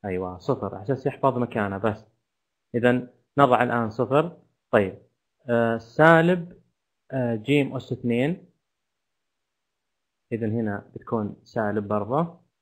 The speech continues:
سالب ج أس اثنين. آه، بعدين سالب اثنين ج أس واحد نضعها تحت إيش؟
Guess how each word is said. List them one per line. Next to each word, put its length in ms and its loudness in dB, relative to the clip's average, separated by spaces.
سالب 460 0
ج 100 -4
أس 160 -8
اثنين. 580 -4
آه، 380 2
بعدين 680 4
سالب 460 2
اثنين 480 -2
ج 380 -2
أس 180 -8
واحد 360 2
نضعها 400 0
تحت 320 -2
إيش؟ 220 0